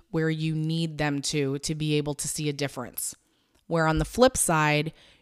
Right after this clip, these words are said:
your medical grade skincare products are formulated to be delivered into the dermis.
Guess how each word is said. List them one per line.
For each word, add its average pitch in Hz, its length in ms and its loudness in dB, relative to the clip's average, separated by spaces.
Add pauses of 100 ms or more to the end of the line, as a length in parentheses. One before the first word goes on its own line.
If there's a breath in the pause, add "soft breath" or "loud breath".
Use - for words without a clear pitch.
your 170 140 4
medical 170 540 6
grade 196 280 4
skincare 190 500 2
products 151 500 -2
are 156 120 0
formulated 175 960 2
to 165 180 -2
be 170 240 0
delivered 170 600 6
into 151 360 0
the 147 120 4
dermis. 143 600 2